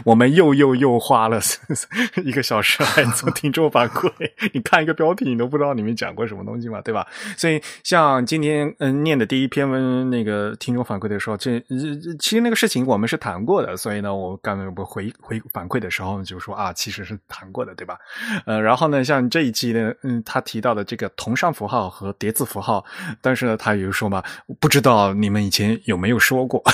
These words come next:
<laughs> 所以现在我觉得好像大家，我们节目一做多，就会有这样的那个搜索检索的问题。我们，呃，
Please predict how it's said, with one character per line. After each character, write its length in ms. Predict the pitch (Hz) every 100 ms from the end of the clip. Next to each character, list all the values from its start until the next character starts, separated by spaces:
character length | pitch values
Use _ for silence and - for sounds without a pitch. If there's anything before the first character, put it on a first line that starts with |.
| - -
<laughs> 240 | 165 -
所 220 | 123 -
以 40 | 175
现 140 | 175
在 60 | 165
我 100 | 110
觉 120 | 131
得 80 | 147
好 160 | 131 104
像 100 | 147
大 140 | 160
家， 180 | 139 139 - 285 247
我 60 | -
们 80 | 156
节 160 | 151
目 120 | 196 208
一 80 | 196
做 160 | 220
多， 220 | 196 185
就 160 | 175 180
会 140 | 170
有 100 | 131
这 120 | 104 151
样 100 | 117
的 100 | 104
那 100 | 104
个 180 | 104 - - - -
搜 300 | - 175 175
索 240 | - 104
检 240 | - 110
索 160 | 151 127
的 80 | 95
问 180 | 92 92
题。 220 | - 101 101 135
我 100 | 117
们， 480 | 110 123 127 123 127 - - - -
呃， 840 | 120 104 98 95 92 92 90 87